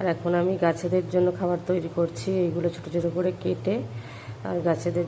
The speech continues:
জন্য আমি সার তৈরি করব। তো এইগুলো ছোট ছোট করে কেটে নিচ্ছি।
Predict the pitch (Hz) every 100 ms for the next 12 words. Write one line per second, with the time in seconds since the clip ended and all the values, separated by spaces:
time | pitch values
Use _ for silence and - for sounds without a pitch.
0 | 170 170 175 170 165 185 330 - - -
1 | - - - 165 - 175 170 170 160 160
2 | 143 170 147 - - - - - - -
3 | - - - - - - - - - -
4 | - - 170 165 175 175 170 165 170 170
5 | 180 180 185 170 160 160 - -